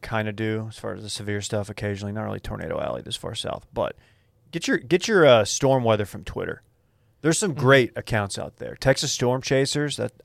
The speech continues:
Speaker 1: I fucking love those
Speaker 2: You
Speaker 1: guys.
Speaker 2: got me onto them.
Speaker 1: Yeah.
Speaker 2: You put me on.
Speaker 1: They're excellent.
Speaker 2: Yep.
Speaker 1: No
Speaker 2: But
Speaker 1: ad.
Speaker 2: Nifty Bartender sounds like a, uh, a Will DeFreeze startup.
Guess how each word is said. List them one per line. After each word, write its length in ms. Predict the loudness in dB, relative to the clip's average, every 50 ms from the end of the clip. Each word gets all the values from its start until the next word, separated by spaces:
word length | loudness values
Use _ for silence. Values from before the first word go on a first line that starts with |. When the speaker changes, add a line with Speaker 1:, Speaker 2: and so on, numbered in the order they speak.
| _ -4
Speaker 1:
I 100 | -4 -4
fucking 340 | -2 -2 -4 -2 -2 -2 -4
love 160 | -2 -4 -4
those 180 | -4 -8 -10 -10 -8
Speaker 2:
You 60 | -6
Speaker 1:
guys. 80 | -2 2
Speaker 2:
got 160 | 4 4 4 4
me 120 | 2 0
onto 240 | 2 2 2 0 0
them. 200 | -4 -6 -8 -12 _ _ _
Speaker 1:
Yeah. 260 | 2 6 8 8 8 6
Speaker 2:
You 80 | 4
put 200 | 4 2 2 2
me 100 | 2 0 0
on. 200 | 2 2 2 4
Speaker 1:
They're 160 | 4 4 4
excellent. 440 | 4 2 2 0 -6 -6 -8 -12 -18 _ -16
Speaker 2:
Yep. 160 | -14 -14 -14 _ _ _ _ _ _ _ _ _ _ _ _ _ _ _ _ _ _ _ _ _ _ _ _ _ _ _ _ _ _ _ _ _ _ _ _ _ _ _ _ _ _ _ _ _ _
Speaker 1:
No 180 | -2 2 4
Speaker 2:
But 120 | 4 4 4
Speaker 1:
ad. 180 | 4 0 -2 -6 _ _ _ _ -6
Speaker 2:
Nifty 260 | -6 -6 -4 -4 -6
Bartender 520 | -2 0 0 0 0 -2 -6 -10 -10 -10 -10
sounds 340 | -8 -8 -8 -8 -8 -8
like 160 | -8 -8 -8 -8
a, 280 | -10 -10 -10 -10 -10
uh, 140 | -12 -12 -14 -16 _ _ _ _ _ _ _ _ _ _ -8
a 40 | -4
Will 160 | 0 0 0
DeFreeze 340 | 0 -2 -4 -6 -6 -6 -6
startup. 440 | -6 -8 -8 -8 -10 -10 -12 -14 -16